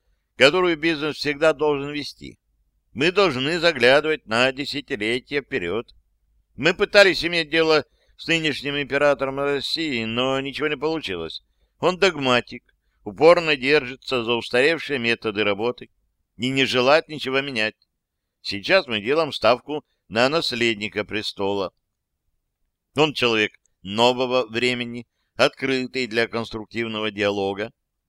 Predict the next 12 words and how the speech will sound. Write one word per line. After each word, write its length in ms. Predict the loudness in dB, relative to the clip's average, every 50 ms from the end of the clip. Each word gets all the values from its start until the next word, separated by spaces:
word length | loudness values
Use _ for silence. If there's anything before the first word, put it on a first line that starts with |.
| _ -14
В 120 | -12 -6 -2
конце 340 | 0 0 2 2 2 2
концов, 400 | 2 2 0 -2 -6 -10 -12 -14 _ _ _ _ _ _
он 140 | -4 0 4
даже 240 | 4 4 4 4 0
будущую 540 | 0 -2 -2 -2 -2 -4 -4 -4 -4 -4 -2
жену 340 | 0 0 0 0 -2 -4 -6
свою 340 | -6 -6 -4 -4 -4 -2
выбрал 380 | -2 -4 -2 -2 -2 -4 -4 -6
здесь, 480 | -8 -10 -8 -6 -4 -4 -4 -4 -6 -8
у 60 | -8 -6
нас. 440 | -4 -4 -4 -4 -6 -8 -12 -16